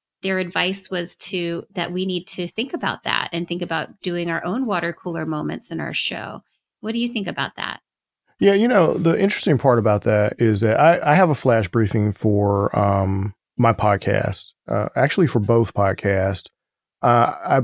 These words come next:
Speaker 2: pulled off the one for the Social Strategy podcast 'cause I'm really not producing on that show anymore.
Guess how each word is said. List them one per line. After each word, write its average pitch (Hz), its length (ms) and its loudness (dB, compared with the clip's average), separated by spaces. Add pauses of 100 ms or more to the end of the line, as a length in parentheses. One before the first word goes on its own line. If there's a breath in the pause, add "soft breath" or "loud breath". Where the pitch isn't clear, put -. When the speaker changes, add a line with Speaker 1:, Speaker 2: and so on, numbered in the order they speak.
Speaker 2:
pulled 190 500 2
off 135 440 2
the 123 100 4
one 117 320 2
for 117 160 0
the 110 60 2
Social 110 320 0
Strategy 110 480 0
podcast 104 720 0
'cause 113 100 0
I'm 127 80 4
really 151 200 6
not 120 280 4 (160)
producing 113 460 2
on 107 100 2
that 101 140 0
show 131 280 2
anymore. 104 560 2